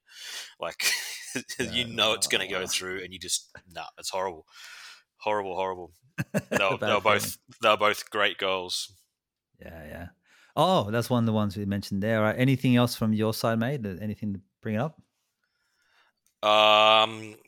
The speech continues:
Speaker 1: no, I guess, I mean, the other thing that I really like with that Goulden one, I'll,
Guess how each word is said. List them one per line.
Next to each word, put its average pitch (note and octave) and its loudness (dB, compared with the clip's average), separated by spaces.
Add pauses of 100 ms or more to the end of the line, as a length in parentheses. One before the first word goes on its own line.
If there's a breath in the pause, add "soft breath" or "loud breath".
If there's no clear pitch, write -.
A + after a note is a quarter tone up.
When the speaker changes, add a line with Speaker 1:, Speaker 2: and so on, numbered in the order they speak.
(200)
Speaker 1:
no, C#3+ 6
I C3 12
guess, D#3 4
I C#3+ 2
mean, C3 4
the C3 10
other C#3 8
thing A#2 -2
that F#2 0
I F#2 0
really F#2+ -6
like F#2+ 2
with A2 -10
that F2 -8
Goulden G#2 -12
one, E2+ -12
I'll, E2 -14